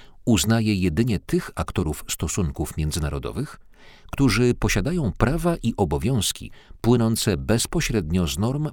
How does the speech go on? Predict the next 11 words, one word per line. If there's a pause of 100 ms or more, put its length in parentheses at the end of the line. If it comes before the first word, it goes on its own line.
prawa
międzynarodowego (480)
oraz
które
poprzez
swoje
działania (280)
mają
zdolność (100)
wywoływania
skutków